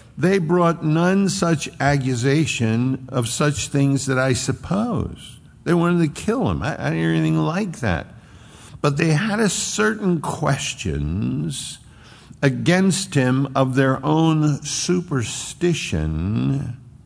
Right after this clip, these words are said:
and of one Jesus, which was dead, whom Paul affirmed was alive. So he,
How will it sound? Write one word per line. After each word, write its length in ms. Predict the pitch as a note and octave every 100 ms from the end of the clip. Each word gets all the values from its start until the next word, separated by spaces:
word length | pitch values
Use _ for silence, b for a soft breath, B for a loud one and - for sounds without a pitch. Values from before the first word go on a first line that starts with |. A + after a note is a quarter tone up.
| - - - - - - - - B B B B -
and 160 | C#3+
of 220 | C#3 A#2
one 720 | B2+ D#3 E3+ E3+ E3 D3+ B2 - - -
Jesus, 1300 | F2+ F#2 C3+ D3 A2 C#2+ D#2+ C3+ - - - - - - - - - - - - B B B B -
which 280 | D3 C#3+
was 360 | B2 C3 A#2 G2+
dead, 800 | F2+ E3+ E3+ A#2 G#2+ A2+ B2 A2+ -
whom 380 | D#3 D3 C#3+ C#3
Paul 920 | - G3 F#3 D3 G2+ G#2+ A#2 - -
affirmed 1400 | A2+ - - - G#3 G#3+ C3 F2 E2 F2+ A#2 B2+ D3+ C#3+ D#3 - - - - - B B B B B B B C3+
was 180 | C3+
alive. 720 | D3 D3+ E3+ D#3 A2 D#2+ E2
So 180 | - C#3+
he, 360 | C#3+ F3 E3